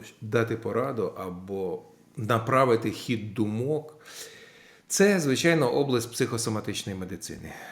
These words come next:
Тобто, як наша психіка, як наше ментальне здоров'я, як наша уява, сприйняття,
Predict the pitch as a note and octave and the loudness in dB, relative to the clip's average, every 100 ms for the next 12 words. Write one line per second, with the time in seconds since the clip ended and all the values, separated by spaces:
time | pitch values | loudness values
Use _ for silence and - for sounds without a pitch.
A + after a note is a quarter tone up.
0 | - - A2+ A#2 A#2+ C3 A#2+ A#2 A#2 - | -8 -6 -2 2 4 4 2 -2 0 -2
1 | G2+ - E3+ E3 E3 - C#3+ B2+ - - | -6 2 4 4 0 -4 -6 -8 -16 -8
2 | A2+ G#2+ - G#2+ - G2+ G2+ G#2+ G#2+ - | -6 -6 -4 -6 -6 -6 -4 -4 -6 -4
3 | G#2+ G2 G2 F#2 F#2 G2+ B2 B2 A#2+ B2 | -4 -2 -6 -6 -6 -2 -2 -2 -6 -10
4 | - B2+ A2+ A2+ G#2+ - G#2 G2 G2 G2+ | -14 -6 -2 -2 -2 -6 -8 -6 -6 -6
5 | G2+ A#2 B2+ A#2 A2+ - G#2+ G#2 G2+ G2+ | -4 -2 0 -2 -4 -6 -6 -4 -4 -4
6 | C#3 C3+ | -2 -2